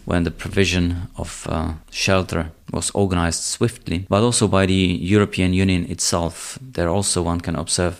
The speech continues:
fast reaction, be it the activation of the Temporary Protection Directive, or be it allocation of financial means to support Ukraine in these difficult times.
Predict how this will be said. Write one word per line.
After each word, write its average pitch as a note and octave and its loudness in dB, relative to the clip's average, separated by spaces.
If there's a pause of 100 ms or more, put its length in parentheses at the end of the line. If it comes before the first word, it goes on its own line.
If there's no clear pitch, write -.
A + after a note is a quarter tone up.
fast - 0
reaction, D#2+ 0 (200)
be G2+ 2
it - -4
the E2+ -2
activation F2 -2
of E2+ -4
the E2+ -2 (120)
Temporary F2 0 (140)
Protection - -2
Directive, F2 -2
or F2 -2
be F#2+ 0
it - -4 (100)
allocation F2 -2
of E2 -6
financial F2+ 0
means F2+ 0
to - -10
support - -4
Ukraine E2+ -2
in F#2 2
these F2 2
difficult E2+ -4
times. E2 -4